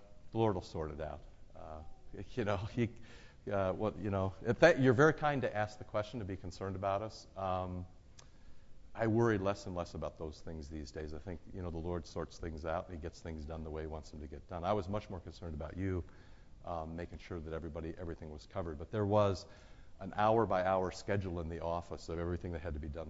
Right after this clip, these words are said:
for a week and who was covering it. So it was very, um, well organized in advance, and, and it worked out okay. And I will say it was, you know, it's difficult to travel with anybody. If you've ever been on family vacation, you get a taste of that. It's doubly true if you travel in a country where,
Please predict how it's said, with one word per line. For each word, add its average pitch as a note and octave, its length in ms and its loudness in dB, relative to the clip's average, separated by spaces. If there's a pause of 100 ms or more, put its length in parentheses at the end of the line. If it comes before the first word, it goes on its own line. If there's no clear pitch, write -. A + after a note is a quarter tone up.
for D#2 100 -6
a D#2 60 -4
week E2+ 260 -4
and - 140 -10
who E2+ 80 -8
was D#2 280 -10
covering D#2 280 -8
it. D#2 120 -14
So G#2+ 120 -4
it F2 60 -4
was F#2 120 -4
very, B2 420 4 (100)
um, E2+ 320 -2 (800)
well G#2 180 4
organized E2+ 520 0
in E2+ 80 -6
advance, D#2+ 500 -6
and, F2+ 180 -4
and A#2 100 2
it A#2+ 140 2
worked G#2+ 300 4
out E2 140 2
okay. D#2+ 300 -4 (300)
And B2 80 4
I C3 80 10
will C#3 140 8
say G#2+ 220 2
it E2+ 80 0
was, G2+ 360 0
you A#2 80 -2
know, G2+ 120 2
it's - 140 -6
difficult A#2+ 400 -2
to A2 60 -10
travel F2+ 360 0
with E2 140 -4
anybody. F2+ 380 -4
If C3+ 100 -8
you've G2 140 -4
ever G2+ 80 2
been F#2+ 160 -2
on E2 80 -6
family F2+ 360 -4
vacation, E2 520 -6
you D2+ 80 -10
get D#2+ 100 -8
a D2+ 200 -10
taste F2 240 -6
of D2 80 -10
that. D#2 200 -8 (400)
It's - 160 -6
doubly A#2 320 6
true G#2 160 -2
if - 80 -4
you F#2 80 0
travel F#2 540 0 (120)
in G2 80 -4
a F#2 40 -2
country F#2 340 -4
where, F2 240 -2